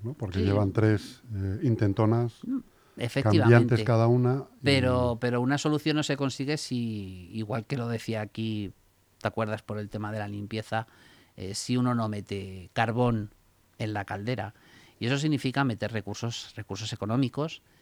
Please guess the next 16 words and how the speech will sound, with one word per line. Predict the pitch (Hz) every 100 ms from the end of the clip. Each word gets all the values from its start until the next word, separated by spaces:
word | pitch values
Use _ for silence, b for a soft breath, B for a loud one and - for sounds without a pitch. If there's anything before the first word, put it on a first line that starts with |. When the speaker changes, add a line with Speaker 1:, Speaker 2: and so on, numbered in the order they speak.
| b b
Speaker 2:
y, | 113 110 104 101 107
y | 127
en | 123
este | 110 113
caso | 107 107 127
también, | - 101 107 113 120 131 -
eh, | 104 104 101 101 101
recursos | 120 120 127 113 110
humanos. | 147 165 101 - B B B B
Y | - 117
para | 117 110
meter | 110 135
esos | 160 170
recursos | 170 156 147 143
humanos, | 151 156 175 - - 110
eh, | 92 90 - -